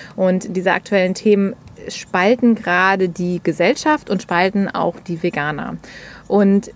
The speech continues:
wir wollen jetzt hier gar nicht auf diese Ereignisse eingehen. Das soll nicht Thema dieser Folge sein. Wir wollen da auch unsere Meinung jetzt gar nicht zu äußern. Es geht uns aber generell um das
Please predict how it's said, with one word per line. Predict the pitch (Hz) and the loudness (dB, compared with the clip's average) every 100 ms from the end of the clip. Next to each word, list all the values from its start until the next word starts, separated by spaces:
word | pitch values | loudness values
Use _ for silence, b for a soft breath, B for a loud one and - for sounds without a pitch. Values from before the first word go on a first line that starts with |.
| - 233 | -10 0
wir | 214 196 | 2 4
wollen | 233 254 | 4 4
jetzt | 240 - | 2 0
hier | 233 233 233 - | 2 4 4 0
gar | 214 190 214 | 0 2 2
nicht | 226 | 2
auf | - | -2
diese | 220 196 | -2 0
Ereignisse | 202 - 160 202 190 - | 2 2 -2 -2 -6 -4
eingehen. | 185 247 254 233 | 2 4 6 4
Das | 202 | 4
soll | 202 202 | 2 2
nicht | 214 - | 2 0
Thema | 220 226 220 | 2 2 2
dieser | 175 175 | 0 -2
Folge | - 220 214 202 | 2 2 4 2
sein. | 196 196 208 214 214 | 2 2 2 2 0
Wir | 208 175 | -4 -2
wollen | 190 | 0
da | 175 | 0
auch | 170 | 0
unsere | 190 185 | -2 -2
Meinung | 170 170 180 226 254 | -2 2 4 4 4
jetzt | 240 220 - | 2 -2 0
gar | 208 | 2
nicht | 220 - | 0 0
zu | - - | -6 2
äußern. | 180 226 240 226 B B B | 2 4 4 2 B B B
Es | 185 - | -4 2
geht | 226 214 | 2 4
uns | 220 | 2
aber | 170 180 | 2 2
generell | 175 202 214 202 196 202 | 4 4 4 4 4 4
um | - 185 180 | 2 0 0
das | 170 175 | -2 -2